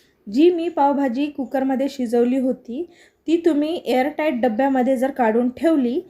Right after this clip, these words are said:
आणि जेव्हा तुम्हाला आवश्यकता असेल पावभाजी बनवायची तेव्हा त्यातली थोडीशी काढून तुम्ही तडका दिला तरीही चालते. मी आत्ता सगळीच वापरलेली आहे आणि त्याला मिक्स केल्याच्या नंतर आवश्यकतेनुसार गरम पाणी टाकून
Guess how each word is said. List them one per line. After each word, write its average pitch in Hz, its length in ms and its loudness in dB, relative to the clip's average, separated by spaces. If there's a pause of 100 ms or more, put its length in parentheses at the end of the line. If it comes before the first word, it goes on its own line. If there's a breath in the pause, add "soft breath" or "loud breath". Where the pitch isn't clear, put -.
(300 loud breath)
आणि 233 140 -2
जेव्हा 247 400 2
तुम्हाला 349 360 0
आवश्यकता 285 640 -2
असेल 285 380 0
पावभाजी 226 500 -4
बनवायची 233 560 -2 (380 loud breath)
तेव्हा 277 200 -2
त्यातली 302 400 -2
थोडीशी 285 360 -2
काढून 277 320 0
तुम्ही 277 320 -4
तडका 254 280 0
दिला 247 300 -2 (160)
तरीही 254 320 0
चालते. 226 560 -4 (320 soft breath)
मी 311 180 2
आत्ता 320 260 2
सगळीच 269 420 0
वापरलेली 247 560 0
आहे 226 340 -2 (360 loud breath)
आणि 233 180 -4
त्याला 247 200 2
मिक्स 277 320 -2
केल्याच्या 262 400 -4
नंतर 254 400 -2
आवश्यकतेनुसार 320 840 -2
गरम 240 320 2
पाणी 233 280 -4
टाकून 233 340 -2